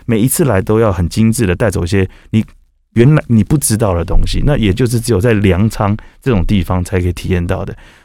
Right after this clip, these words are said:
啊。例如说最新鲜的食物、最没有调整的食物，然后那个餐点的设计要每一季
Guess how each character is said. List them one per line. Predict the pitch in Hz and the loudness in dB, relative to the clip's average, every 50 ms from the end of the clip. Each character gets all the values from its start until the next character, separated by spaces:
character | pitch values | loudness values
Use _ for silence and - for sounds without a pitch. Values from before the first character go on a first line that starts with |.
| _ - | _ -2
啊。 | - 92 87 | 0 0 2
例 | 95 113 | 2 4
如 | 101 92 90 | 4 4 2
说 | 87 - - 87 87 | 2 2 2 0 0
最 | - - 110 | 2 0 -2
新 | 87 - - 98 92 | 0 0 0 0 2
鲜 | 90 104 | 2 0
的 | 90 82 | -2 -2
食 | 80 - - 85 | -4 -6 -8 -10
物、 | 82 82 - | -12 -12 -10
最 | - - 131 104 | -4 -2 2 2
没 | 104 107 | 4 4
有 | 104 87 | 2 0
调 | - - - 92 95 | -2 -2 -2 -2 -2
整 | 95 95 82 | 0 -2 -4
的 | 82 82 | -4 -6
食 | - - - 87 | -8 -10 -10 -10
物， | 85 87 92 - _ - _ _ _ _ _ _ - | -8 -8 -10 -10 _ -20 _ _ _ _ _ _ -2
然 | - 98 | 0 2
后 | 113 | 2
那 | 127 131 | 2 2
个 | 123 113 | 2 0
餐 | - - 131 - | 0 0 0 2
点 | 117 92 | 2 2
的 | 85 | 2
设 | 85 - - 98 | 0 0 0 0
计 | 90 95 87 | 0 0 0
要 | 95 101 | 2 2
每 | 92 90 87 | 2 2 0
一 | - 92 87 | 0 -2 -4
季 | - - - 135 104 87 | -4 -2 0 0 0 0